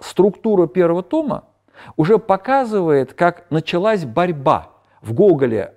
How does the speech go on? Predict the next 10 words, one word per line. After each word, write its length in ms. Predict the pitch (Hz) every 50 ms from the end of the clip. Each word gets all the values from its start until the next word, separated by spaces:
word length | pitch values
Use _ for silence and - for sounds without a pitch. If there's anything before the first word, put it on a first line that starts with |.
| _
ху-, 220 | _ - - - - _
э, 400 | - 113 117 113 113 110 107 110
в 200 | 113 113 107 117
Гоголе 500 | 131 202 277 269 220 196 160 139 120 - - - _ _
между 560 | - 135 190 220 202 165 143 131 143 135 120
художником 840 | - - - 160 175 170 254 285 262 208 175 143 127 - 101 - - _ _ _ _ _ _ _ -
и 380 | - 202 220 226 214 - _ _ _ _ _ _ _ -
учителем. 680 | 165 151 - - - 175 139 - - - - - - - _ _ _ _ _ _ _ _ _ _ - - - -
Но, 480 | - - 165 202 208 208 208 202 - 143
э, 540 | 143 147 151 147 147 147 143 143 143 135 -